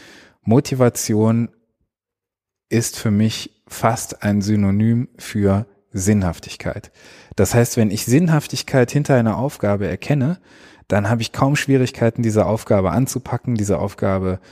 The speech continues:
nicht nur anzupacken, sondern auch durchzuziehen und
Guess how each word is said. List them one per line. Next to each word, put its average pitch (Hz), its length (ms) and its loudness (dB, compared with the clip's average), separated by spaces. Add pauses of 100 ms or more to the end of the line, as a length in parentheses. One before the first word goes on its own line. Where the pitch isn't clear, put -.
(360)
nicht 117 280 0
nur 107 100 4
anzupacken, 110 500 -2
sondern 95 300 0
auch - 100 -8
durchzuziehen 113 760 0 (440)
und 107 400 -2